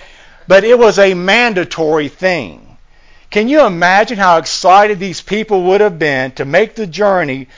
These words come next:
to come to the city of Jerusalem for the Passover? Can you believe it, Maud?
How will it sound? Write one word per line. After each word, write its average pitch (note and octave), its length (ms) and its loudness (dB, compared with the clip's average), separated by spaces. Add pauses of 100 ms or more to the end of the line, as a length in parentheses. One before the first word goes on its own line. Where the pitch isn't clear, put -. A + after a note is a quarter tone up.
(120)
to D3+ 100 -8
come G3+ 320 -2
to F#3 60 -12
the E3+ 120 -4
city G3 380 -4
of F#3 80 -2
Jerusalem C#3 880 -8 (300)
for D3+ 140 -4
the D3+ 100 -4
Passover? C3 880 -6 (560)
Can A3 260 -2
you A#3 100 -2
believe A3 460 2
it, G3+ 140 -2
Maud? A#2+ 520 -2